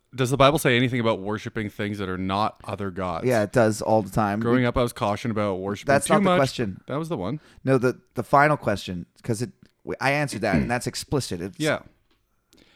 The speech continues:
Speaker 1: Is, is it biblically based or just something like our parents told us to get us to stop doing things we like, like worshiping,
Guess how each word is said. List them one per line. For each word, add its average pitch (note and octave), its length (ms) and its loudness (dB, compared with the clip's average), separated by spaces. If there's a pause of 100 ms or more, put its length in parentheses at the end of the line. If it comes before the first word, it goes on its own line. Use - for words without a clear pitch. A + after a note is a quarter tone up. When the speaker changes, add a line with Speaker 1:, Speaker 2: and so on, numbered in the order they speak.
(220)
Speaker 1:
Is, D3 180 -4 (100)
is D3+ 140 -2
it B2+ 160 -2
biblically F3+ 400 2
based F3+ 480 0
or A#2+ 120 0
just A2+ 200 -2
something A#2+ 360 0
like A2 160 0
our G#2+ 80 -2
parents G#2 320 -2
told G2+ 240 -4
us F#2+ 200 -4
to G#2+ 140 -8
get G2+ 100 -4
us F#2+ 100 -8
to G2+ 80 -12
stop F#2+ 240 -6
doing G2 180 -4
things F#2+ 200 -8
we F#2+ 60 -8
like, F#2 340 -6
like G2+ 220 -8
worshiping, G2+ 760 -4